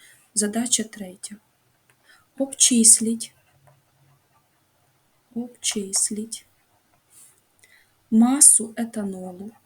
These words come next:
масу етанолу,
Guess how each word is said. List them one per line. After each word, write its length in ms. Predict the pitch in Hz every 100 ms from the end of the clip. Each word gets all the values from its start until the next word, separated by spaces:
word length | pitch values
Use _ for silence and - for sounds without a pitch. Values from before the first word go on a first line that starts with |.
| _ _ _ _ _ _ -
масу 680 | 202 208 233 - - 185 - _ _ _ _ _ _ _ -
етанолу, 800 | 226 226 208 185 180 180 190